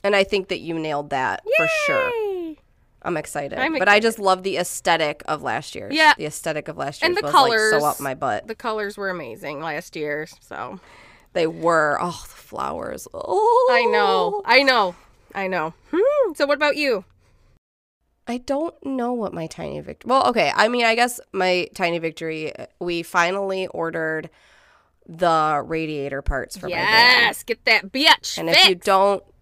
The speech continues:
Speaker 1: know me personally, back in December, I was backed into by a county snowplow.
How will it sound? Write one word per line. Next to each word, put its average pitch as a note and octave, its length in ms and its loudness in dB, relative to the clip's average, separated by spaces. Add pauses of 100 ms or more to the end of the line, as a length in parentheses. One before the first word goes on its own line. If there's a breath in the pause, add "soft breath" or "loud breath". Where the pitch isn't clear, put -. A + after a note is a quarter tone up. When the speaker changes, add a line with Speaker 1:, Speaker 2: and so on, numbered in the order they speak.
(180)
Speaker 1:
know F#3 280 0
me G3 220 0
personally, F#3+ 880 0
back D#3+ 300 -4
in F#3 160 -4
December, F#3 840 -2 (600 soft breath)
I E3+ 100 -2
was E3 160 -2
backed D#3 300 -4
into E3 260 -6
by D#3 160 -4
a D3+ 100 -4
county D#3 360 -6
snowplow. F3+ 840 -2